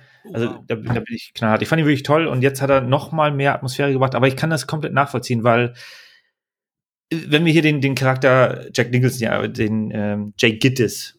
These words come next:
Speaker 1: Hm.
Speaker 2: den De-, Privatdetektiv sehen, das ist jetzt hier nicht der knallharte Held. Der macht da ein bisschen Detektivarbeit, macht aber auch extrem viele Fehler.
Speaker 1: Mhm.
Speaker 2: Das heißt also,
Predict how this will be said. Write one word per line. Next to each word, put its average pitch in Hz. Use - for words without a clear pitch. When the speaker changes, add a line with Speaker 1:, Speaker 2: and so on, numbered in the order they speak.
Speaker 1:
Hm. 120
Speaker 2:
den 113
De-, 107
Privatdetektiv 104
sehen, 101
das 123
ist -
jetzt 165
hier 180
nicht 196
der 143
knallharte 143
Held. 131
Der 135
macht 151
da 175
ein 151
bisschen 147
Detektivarbeit, 127
macht 143
aber 147
auch 127
extrem 151
viele 135
Fehler. 131
Speaker 1:
Mhm. 135
Speaker 2:
Das -
heißt 247
also, 135